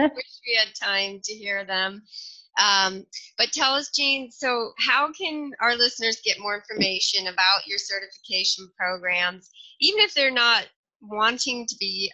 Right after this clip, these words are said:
a life coach or a higher guidance life coach, um, and they just wanna learn the tools for, um,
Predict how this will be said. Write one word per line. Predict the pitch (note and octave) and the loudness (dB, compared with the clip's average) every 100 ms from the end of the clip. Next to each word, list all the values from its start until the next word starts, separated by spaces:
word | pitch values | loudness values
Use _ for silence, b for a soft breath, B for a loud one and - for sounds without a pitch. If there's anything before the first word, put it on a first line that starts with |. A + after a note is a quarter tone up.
| - | -6
a | F#3 | -2
life | F#3+ G3 - G3 | 0 -2 -4 0
coach | F#3+ F#3+ - | 0 0 -4
or | E3+ | -2
a | F3 - | -2 0
higher | F#3+ F#3+ | 0 0
guidance | F#3 F3+ F3+ F3+ F3+ | 0 0 -2 -8 -4
life | F3+ - A3 | -4 -6 -6
coach, | F3+ F#3 - - F3+ | -4 -4 -4 -4 -4
um, | F3 E3 | -6 -8
and | F#3 | -8
they | G3+ | -6
just | C4 - C#4+ | -8 -6 -6
wanna | C#4+ G3 | -4 -4
learn | G3 G#3+ G#3+ | -4 -4 -4
the | G3+ - | -6 -6
tools | G3+ G3+ A3 A#3 A#3+ - _ b b _ _ | -6 -6 -2 -4 -6 -14 _ b b _ _
for, | G3 F#3+ F3+ F3 F3 F#3 | -4 0 2 2 0 -4
um, | F3+ E3+ E3 E3 | -6 -8 -12 -10